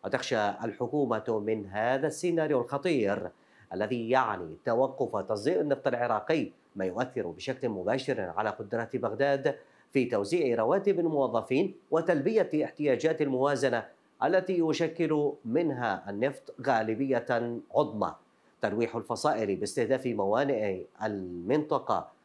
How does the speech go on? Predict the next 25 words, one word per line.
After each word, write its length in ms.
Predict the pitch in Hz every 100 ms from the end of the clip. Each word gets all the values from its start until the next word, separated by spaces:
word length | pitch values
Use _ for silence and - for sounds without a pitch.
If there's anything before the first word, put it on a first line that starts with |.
| _ -
يتم 500 | 95 151 113 90 92
من 380 | 117 110 101 -
خلالها 560 | 113 113 156 147 113
تصدير 420 | 95 104 120 123
النفط، 540 | 107 120 143 - 120 - _ _ -
ولا 200 | 165 190
يستبعد 580 | 180 190 151 143 110 -
أن 80 | 131
يكون 360 | 131 135 160 113
من 100 | 104
بينها 520 | 135 139 120 143 - _ _ _ -
الكويت 500 | 104 107 98 143 - _ _
والسعودية 680 | 95 - 101 98 143 139 131
والإمارات، 680 | 120 113 107 113 147 143 139 143 135 - _
وهي 200 | 87 95
دول 460 | 98 143 127 123 117
خليجية 460 | 127 113 101 147 131
قريبة 520 | 135 120 110 131 120
جغرافيا 680 | 127 113 104 104 104 147 139
من 180 | 120 117
العراق 640 | 107 113 147 151 151 147 - _
وضمن 720 | 123 120 120 185 214 190 190
نطاق 420 | 156 - 139 143
صواريخ 500 | 135 127 120 120 117
الفصائل. 560 | 123 120 113 196 156 104